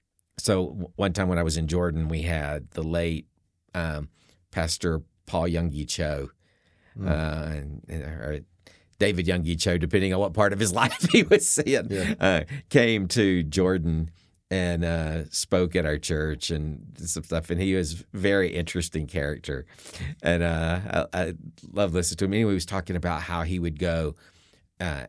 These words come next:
Speaker 1: like, every weekend he would go to, like, every Saturday or something, he would go to Prayer Mountain there,
Speaker 2: Yep.
Speaker 1: right outside of Seoul. And they have these, like, little caves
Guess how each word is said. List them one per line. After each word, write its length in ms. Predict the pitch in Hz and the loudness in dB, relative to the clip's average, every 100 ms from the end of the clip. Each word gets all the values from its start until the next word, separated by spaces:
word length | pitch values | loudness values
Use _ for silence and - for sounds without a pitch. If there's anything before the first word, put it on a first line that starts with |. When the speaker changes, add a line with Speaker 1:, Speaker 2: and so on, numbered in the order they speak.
| - | -8
Speaker 1:
like, 220 | 90 85 | -4 -2
every 280 | 98 92 90 | 0 2 2
weekend 480 | 82 85 82 78 76 | 2 0 -2 -6 -2
he 100 | 85 | -2
would 180 | 78 71 | -2 -2
go 220 | 82 76 | -2 -2
to, 400 | - 85 73 73 | -4 -6 -6 -8
like, 180 | - 80 | -8 -4
every 180 | 90 78 | -4 -2
Saturday 400 | - 71 69 64 | -4 -4 -6 -8
or 140 | 65 | -8
something, 260 | 76 69 78 | -8 -10 -6
he 80 | 85 | -4
would 160 | 80 | -4
go 160 | 80 76 | -4 -6
to 140 | - | -8
Prayer 280 | 80 - 92 | -8 -2 0
Mountain 500 | 85 80 57 57 - _ _ _ _ _ _ _ - | 0 -2 -6 -12 -18 _ _ _ _ _ _ _ -2
there, 220 | 82 76 | 0 0
Speaker 2:
Yep. 80 | - | -2
Speaker 1:
right 220 | 85 82 | 0 0
outside 360 | 87 85 85 85 | 0 -2 -2 -2
of 100 | 80 | -2
Seoul. 460 | 90 73 69 69 - _ - - _ - | -2 -2 -2 -6 -10 _ -20 -20 _ -6
And 140 | 87 85 | -2 0
they 60 | |
have 220 | 85 90 76 | 0 0 0
these, 440 | 80 76 76 - | -2 0 -2 -4
like, 240 | 71 67 | -6 -6
little 200 | 90 80 | -4 -4
caves 760 | 76 - 113 92 73 69 - - | -4 0 2 2 -2 -4 -8 -8